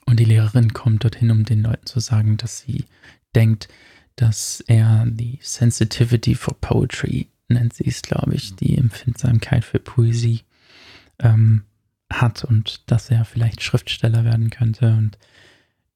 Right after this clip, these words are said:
der Großvater rastet vollkommen aus und rennt mit ihm in den Garten. Und im Garten ist, der hatte kein Papier oder was zum Schreiben, Notizbücher gehabt. Der hat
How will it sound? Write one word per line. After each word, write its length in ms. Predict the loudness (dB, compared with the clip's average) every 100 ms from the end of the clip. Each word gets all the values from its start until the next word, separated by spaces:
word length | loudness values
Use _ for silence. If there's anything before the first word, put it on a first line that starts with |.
| 0
der 80 | 2
Großvater 560 | 4 2 2 2 2
rastet 400 | 2 -2 -4 -10
vollkommen 760 | -10 -12 -2 -2 0 0 0 0
aus 300 | -4 -4 -4
und 180 | -4 -2
rennt 220 | -6 -8
mit 160 | -8
ihm 160 | -2 0
in 80 | 0
den 180 | 0 2
Garten. 400 | 0 -2 -2 -2
Und 160 | -2
im 140 | 0 2
Garten 420 | 0 0 0 -2 _ -20 -20 _ _ -2
ist, 460 | -2 -2 -8 -8 -2
der 100 | -2
hatte 160 | -4
kein 200 | -2 -2
Papier 460 | -2 -12 0 0 2
oder 320 | 0 -2 -2 -4
was 400 | -8 -6 -8 -6
zum 120 | -6
Schreiben, 360 | 0 0 2
Notizbücher 640 | 2 2 -2 -8 -4 0 2
gehabt. 340 | 2 0 0
Der 160 | 0 0
hat 240 | -4 -10